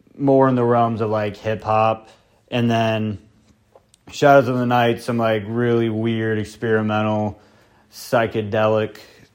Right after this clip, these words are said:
avant-garde project. I, I'm not sure how to classify it, but it'll get classified over time. Topics we'll,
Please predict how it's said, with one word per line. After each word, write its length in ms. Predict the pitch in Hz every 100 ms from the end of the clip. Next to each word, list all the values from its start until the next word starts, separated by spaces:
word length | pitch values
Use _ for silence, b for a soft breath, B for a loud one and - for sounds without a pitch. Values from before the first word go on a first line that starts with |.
| _ _ -
avant-garde 720 | 120 107 110 107 104 104 104
project. 560 | - 107 104 104 107 107
I, 300 | 120 117 - B B
I'm 80 | 147
not 160 | 143
sure 220 | - 143
how 60 | 135
to 80 | 131
classify 720 | 127 123 120 117 - 120 120
it, 180 | 117 107
but 560 | 113 110 110 - - -
it'll 320 | 131 117 110
get 320 | 98 110 113 95
classified 480 | 101 101 - 104 104
over 180 | 101
time. 540 | 104 107 104 107 107 101 b b b b b _
Topics 520 | - 156 151 170 165
we'll, 220 | 147 120